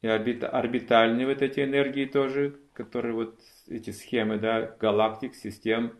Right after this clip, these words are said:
они тоже все связаны, как описывается в Ведах. Они все связаны в одно единое целое. М. И каждая система должна быть на своем месте. Например, планета Земля — это, эм, средняя планета во Вселенной.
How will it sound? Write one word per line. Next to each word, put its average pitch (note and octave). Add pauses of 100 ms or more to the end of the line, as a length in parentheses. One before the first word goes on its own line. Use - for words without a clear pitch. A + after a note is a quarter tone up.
(580)
они G#2+
тоже C3+
все C3
связаны, G2+ (380)
как F#2+
описывается F#2
в A2
Ведах. F#2 (960)
Они G#2+
все G#2+
связаны C3
в A2+
одно A#2
единое C3
целое. F2+ (320)
М. D#2+ (680)
И A2
каждая C#3
система C#3
должна B2+
быть C3+
на B2+
своем A#2+
месте. G2+
Например, A2+
планета B2+
Земля — G#2+
это, F#2+
эм, E2+
средняя A#2+
планета F#2
во E2
Вселенной. -